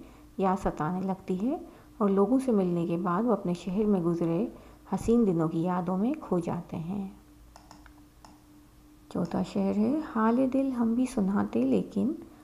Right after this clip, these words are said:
जब वो रुखसत हुआ तब याद आया। मुश्किल अल्फाज हैं, हाल दिल, दिल पर गुजरी हुई कैफियत, दिल का हाल,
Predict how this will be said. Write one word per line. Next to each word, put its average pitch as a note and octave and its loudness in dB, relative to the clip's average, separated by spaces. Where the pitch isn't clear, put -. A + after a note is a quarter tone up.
जब G#3 4
वो A#3+ 4
रुखसत A#3 0
हुआ G3+ 0
तब A#3 -2
याद F3+ 0
आया। F3 -4
मुश्किल F#3 -4
अल्फाज F#3 -2
हैं, B3 0
हाल F#3 0
दिल, G#3 0
दिल F3+ -2
पर F3+ -4
गुजरी F3 0
हुई G#3+ 0
कैफियत, G3 -2
दिल D#3 0
का - -4
हाल, F3 0